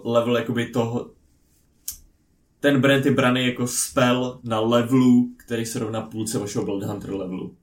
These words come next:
S maximem devátého levelu, že jo. Eh, může to použít, eh, jednou za short nebo long rest, A ona, tato feature se pak jakoby ještě posiluje,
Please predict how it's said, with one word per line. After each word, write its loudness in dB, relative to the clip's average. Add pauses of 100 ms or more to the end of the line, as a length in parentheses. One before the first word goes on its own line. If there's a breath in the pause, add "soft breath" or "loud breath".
(200)
S -10
maximem -6 (160)
devátého -4
levelu, -6
že -16
jo. -18 (1500 soft breath)
Eh, 0
může 0
to -2
použít, 2
eh, -10 (480)
jednou 0
za -6
short -2 (580)
nebo -8
long -2
rest, -2 (1040)
A 2
ona, 0
tato 0 (240)
feature -6
se -8
pak -2
jakoby -4
ještě -4
posiluje, 2